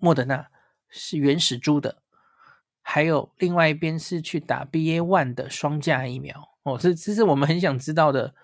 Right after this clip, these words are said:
东西嘛，吼。那可是这个因为人数很少了，吼，所以他大概也不能获得非常具体的结论。当然从综合抗体那些看起来，当然打B A one双价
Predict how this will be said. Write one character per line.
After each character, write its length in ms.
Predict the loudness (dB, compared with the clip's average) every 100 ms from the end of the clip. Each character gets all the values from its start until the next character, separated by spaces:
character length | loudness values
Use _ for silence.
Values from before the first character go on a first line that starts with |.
| _ -4
东 140 | -4
西 200 | -2 -4
嘛， 180 | -4 -4
吼。 220 | -8 -8 _ _ _ _ _ _ _ _ _ _ -20 _ _ _ _ _ _
那 120 | 0
可 140 | 0 0
是 280 | 0 -2 _ _ 0
这 160 | 2
个 280 | 4 4 2
因 160 | -2 0
为 180 | 2 2
人 300 | 2 0 0
数 240 | 0 0
很 180 | 0 -2
少 260 | -2 -2 -2
了， 140 | -8
吼， 240 | -8 -8 -8
所 140 | -4
以 80 | -2
他 140 | -2
大 140 | -4 -2
概 140 | -2
也 100 | -2
不 180 | -4 -6
能 280 | -4 -4 -8 -16 _ _
获 200 | -2 0
得 180 | 0 -2
非 160 | -4
常 180 | -4 -4
具 160 | -4 -6
体 140 | -6
的 100 | -10
结 220 | -8 -4
论。 240 | -2 -2 0
当 160 | 0
然 100 | 0
从 140 | 0 0
综 160 | 2
合 120 | 2
抗 180 | 2 0
体 100 | 0
那 100 | -2
些 120 | -4
看 180 | -2 -2
起 100 | 0
来， 80 | -2
当 200 | 0 0
然 180 | 0 0
打 160 | -4
B 180 | -2 -2
A 40 | 0
one 180 | -2
双 220 | -2 -4 0
价 220 | -2